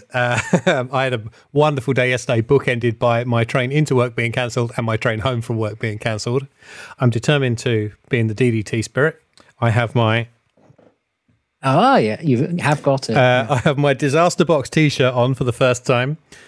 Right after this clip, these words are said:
Speaker 1: Uh, I'll put a picture up on the, um,
Speaker 2: You
Speaker 1: uh, on
Speaker 2: bought
Speaker 1: the
Speaker 2: it after Yoshimura left the stable, didn't
Speaker 1: I
Speaker 2: you?
Speaker 1: was already planning to buy it 'cause I'd seen it's the,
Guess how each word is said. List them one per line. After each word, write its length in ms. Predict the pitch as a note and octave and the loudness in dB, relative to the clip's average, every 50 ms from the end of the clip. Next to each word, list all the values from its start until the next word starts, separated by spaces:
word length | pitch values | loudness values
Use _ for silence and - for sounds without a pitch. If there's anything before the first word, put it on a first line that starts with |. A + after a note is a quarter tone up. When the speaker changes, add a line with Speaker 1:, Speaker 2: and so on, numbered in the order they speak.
| _ _ _ | _ _ _
Speaker 1:
Uh, 280 | A#2+ A2+ A#2 A2+ A2+ A#2+ | -2 0 0 0 -2 0
I'll 140 | C3 B2+ C3 | 0 0 2
put 160 | - D3+ C#3 | 2 0 0
a 20 | A#2 | 2
picture 340 | - C#3+ B2+ - - C3+ | 0 -2 -2 0 0 0
up 180 | A#2+ A#2+ A#2 - | 0 0 0 0
on 160 | B2+ B2 B2 | -2 -2 0
the, 220 | A#2+ A#2+ A#2 A#2 A2+ | -2 -2 -2 -2 -2
um, 280 | A2 A2 G#2+ G#2+ A2 G2+ - _ _ - _ - - - _ _ _ - | -2 -2 -4 -4 -6 -8 -12 _ _ -20 _ -20 -20 -20 _ _ _ 2
Speaker 2:
You 60 | C#3+ | 2
Speaker 1:
uh, 80 | G#3 - | 4 4
on 40 | C3 | 6
Speaker 2:
bought 300 | B3 B3 C4+ B3+ - - | 6 6 6 6 6 4
Speaker 1:
the 80 | G#3 | 2
Speaker 2:
it 80 | - - - | 2 2 4
after 600 | E3+ F#3 F#3 E3+ - - - - E3 D#3 D3 D3 | 4 6 6 4 4 0 2 4 4 6 4 4
Yoshimura 680 | D3+ E3 E3 - - - D3+ C#3 C#3+ D3 C#3+ C3+ C3+ | 4 2 2 2 2 2 2 4 4 4 6 6 6
left 220 | C3 C3+ A#2+ - - | 4 2 2 0 -2
the 60 | D3 | -4
stable, 420 | - - C#3 B2 A#2+ G2+ F#2 G#2 | -2 0 2 0 0 0 -2 -6
didn't 160 | G2 A2 G2 | -8 0 2
Speaker 1:
I 120 | F#3 F3 F#3 | 4 4 6
Speaker 2:
you? 40 | F#3 | 6
Speaker 1:
was 160 | F#3 F3+ D#3+ | 6 4 6
already 300 | G3+ G3+ G#3 G#3 G3+ - | 6 4 4 4 0 -4
planning 360 | - - F3+ D#3+ D#3 D#3+ D3+ | -2 0 0 2 2 2 2
to 80 | - D3+ | 2 0
buy 220 | A#2+ C3+ C3+ D3+ E3 | 0 0 -2 -2 -2
it 20 | |
'cause 180 | D3+ - D3 D3+ | -2 -2 -2 0
I'd 160 | D#3 D3 - | 0 -2 0
seen 160 | - F3+ E3+ D3+ | 0 -2 0 0
it's 180 | D#3+ D3+ - | -2 -4 -2
the, 120 | - E3 | 0 -2